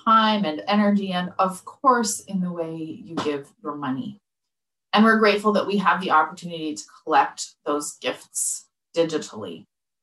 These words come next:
Our closing song is another new song to our hymnal, but not a new song to many of us. Uh, it is indeed a classic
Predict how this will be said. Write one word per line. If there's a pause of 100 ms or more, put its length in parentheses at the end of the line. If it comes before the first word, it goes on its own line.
(720)
Our
closing
song
is
another
new
song
to
our
hymnal,
but
not
a
new
song
to
many
of
us.
Uh,
it
is
indeed
a
classic